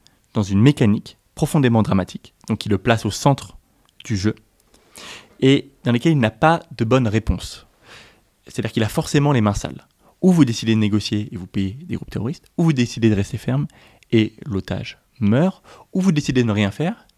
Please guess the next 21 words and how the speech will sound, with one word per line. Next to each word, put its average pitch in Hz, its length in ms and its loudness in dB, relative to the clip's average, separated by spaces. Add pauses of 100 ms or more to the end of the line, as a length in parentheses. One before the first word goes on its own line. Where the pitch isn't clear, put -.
(140)
ce - 80 -20
qui - 140 -4
revient 107 340 0
à 95 220 -4
décider 117 340 -2
de 107 80 2
rester 101 280 0
ferme. - 320 -10 (1040)
Et - 60 -2
donc 190 200 0
là-dedans, 107 320 2 (1200)
l'approche 139 760 2
américaine 127 340 2
et 113 60 2
britannique 113 560 0
a 113 100 -6
trouvé 123 220 -4
une 123 80 0
sorte 113 160 -4
de 104 60 0
solution 120 380 -2